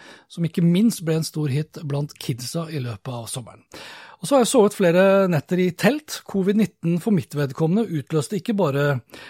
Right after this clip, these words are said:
et økonomisk ras, <laughs> men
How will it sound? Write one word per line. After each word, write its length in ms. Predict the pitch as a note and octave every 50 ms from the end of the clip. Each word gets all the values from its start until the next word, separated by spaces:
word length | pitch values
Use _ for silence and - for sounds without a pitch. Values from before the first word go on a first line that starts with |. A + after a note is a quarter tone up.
| - -
et 180 | D#3 - -
økonomisk 640 | - - - E3 D#3 D3+ C#3 B2+ B2 C#3 C3+ - - - - D3+ C#3+ C#3
ras, 400 | C#3 D3+ G#3+ B3+ A#3+ - - - - -
<laughs> 80 | -
men 540 | F#3+ F3 D3 E3 D3+ F3+ F3 E3+ F3+ F3+ E3